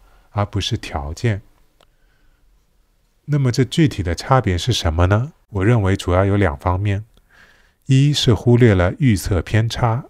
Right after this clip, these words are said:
没有控制过度拟合；二是缺少系统性的迭代进步。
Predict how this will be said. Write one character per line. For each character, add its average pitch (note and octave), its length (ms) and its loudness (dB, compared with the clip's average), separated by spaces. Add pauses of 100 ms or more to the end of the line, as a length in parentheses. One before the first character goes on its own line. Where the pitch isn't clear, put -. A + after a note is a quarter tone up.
没 G2 140 -2
有 G2+ 160 0
控 A2+ 280 -4
制 F#2+ 300 -2
过 A2+ 240 0
度 G2+ 180 -2
拟 E2 200 -6
合； E2+ 400 -10 (1080)
二 A#2+ 340 0
是 - 200 -10
缺 B2 200 -2
少 E2+ 200 -2
系 - 200 -2
统 E2 220 -4
性 G#2 160 -6
的 F2+ 100 -2
迭 D#2+ 200 -4
代 G#2 180 0
进 F2 260 -4
步。 F2+ 200 -6